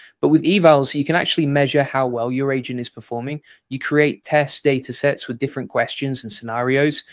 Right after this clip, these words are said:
You run your agent through those tests. You see where it succeeds and where it fails, and then you improve it. Uh, but the best part is the auto prompt optimization. This feature automatically rewrites and improves your prompts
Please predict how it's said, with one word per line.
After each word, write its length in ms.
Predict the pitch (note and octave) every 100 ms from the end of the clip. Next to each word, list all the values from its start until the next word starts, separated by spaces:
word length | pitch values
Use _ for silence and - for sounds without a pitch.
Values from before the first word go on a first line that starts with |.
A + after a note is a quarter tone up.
| - -
You 100 | B2+
run 200 | C3+ C3+
your 140 | B2+
agent 340 | B2+ A#2+ B2 G#2+
through 220 | - A#2+
those 200 | G#2+ -
tests. 500 | B2+ B2 B2 - - _ _
You 80 | B2
see 180 | A#2 D3+
where 180 | C#3 C3
it 80 | -
succeeds 580 | G2+ - C3+ D3 C3
and 120 | B2+ A#2+
where 180 | A#2+
it 80 | A2+
fails, 460 | - C3 C#3 C3+ - _ _ -
and 140 | C3
then 140 | C3
you 100 | B2+
improve 400 | A#2+ A2+ C3 C3
it. 160 | D#3+ - _ _ -
Uh, 60 |
but 140 | B2 B2
the 80 |
best 260 | B2 C#3 -
part 220 | C3 B2
is 80 | A2
the 120 | B2+
auto 300 | B2+ B2 A#2+
prompt 340 | A2+ A#2+ G2+ - A#2
optimization. 840 | - - G#2+ G2 B2 C3 C3+ C3 - _
This 160 | - C3
feature 380 | - C#3+ - C#3
automatically 800 | C3 B2 B2+ A#2+ - - B2+ A2+
rewrites 580 | B2 A#2+ A#2+ B2 - -
and 100 | A2
improves 460 | G#2 A#2+ A2+ -
your 60 | G#2+
prompts 440 | - B2+ B2 -